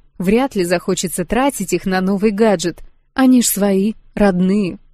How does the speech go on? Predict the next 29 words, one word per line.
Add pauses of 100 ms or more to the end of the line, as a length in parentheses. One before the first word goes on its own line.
(120)
Надеюсь,
идеей
сбережений
вы
прониклись. (240)
Тогда
идем
дальше. (1300)
С
чего
начать? (800)
Определите,
сколько
вы
будете
откладывать
в
месяц
или
с
каждого
дохода. (460)
Сделайте
это,
чтобы
не
метаться
каждый
раз,